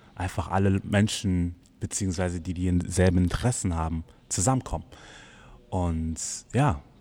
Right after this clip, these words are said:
deswegen habe ich die Sessions organisiert und da steckt auf jeden Fall sehr, sehr viel Orga dahinter.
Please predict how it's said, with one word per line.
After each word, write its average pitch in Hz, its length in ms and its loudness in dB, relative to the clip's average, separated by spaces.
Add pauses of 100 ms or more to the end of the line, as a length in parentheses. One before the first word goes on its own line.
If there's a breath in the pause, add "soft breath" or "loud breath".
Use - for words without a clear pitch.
deswegen 90 480 0
habe 85 160 0
ich 85 100 -6
die - 80 -4
Sessions 95 720 -2
organisiert 95 840 2
und 87 420 0 (320)
da 92 140 2
steckt - 280 0
auf - 140 0
jeden 98 120 4
Fall 90 140 2
sehr, 87 220 4
sehr 87 120 0
viel 85 340 0 (340 loud breath)
Orga 95 320 6
dahinter. 117 560 4